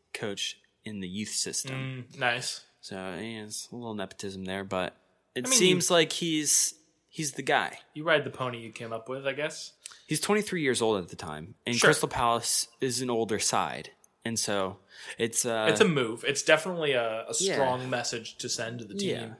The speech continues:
Speaker 1: Like, a recent example, I, I guess you think of is, like,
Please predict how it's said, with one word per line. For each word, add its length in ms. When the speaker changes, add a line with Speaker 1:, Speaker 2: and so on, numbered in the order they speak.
Speaker 1:
Like, 200
a 120
recent 340
example, 520
I, 200
I 120
guess 580
you 160
think 300
of 160
is, 160
like, 320